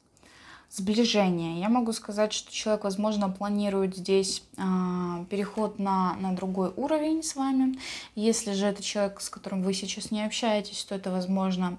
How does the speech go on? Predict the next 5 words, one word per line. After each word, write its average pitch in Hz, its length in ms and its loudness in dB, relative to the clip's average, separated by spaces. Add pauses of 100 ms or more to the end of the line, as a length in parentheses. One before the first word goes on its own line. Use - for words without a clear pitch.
снова 185 640 4 (520)
вхождение 196 760 4
в 175 60 -4
вашу 190 380 2
жизнь, 330 560 -2